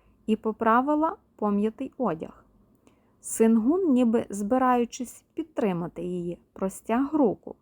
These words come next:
але в останній момент зупинився, не наважившись торкнутися. «О!»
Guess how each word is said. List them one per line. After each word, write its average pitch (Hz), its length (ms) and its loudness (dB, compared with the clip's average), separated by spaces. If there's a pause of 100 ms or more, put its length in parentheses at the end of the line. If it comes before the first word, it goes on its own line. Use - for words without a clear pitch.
(840)
але 202 240 2
в 190 80 -4
останній 226 600 2
момент 233 680 0
зупинився, 233 800 -4 (880)
не 269 160 2
наважившись 196 760 0
торкнутися. 196 840 -6 (1800)
«О!» 214 320 4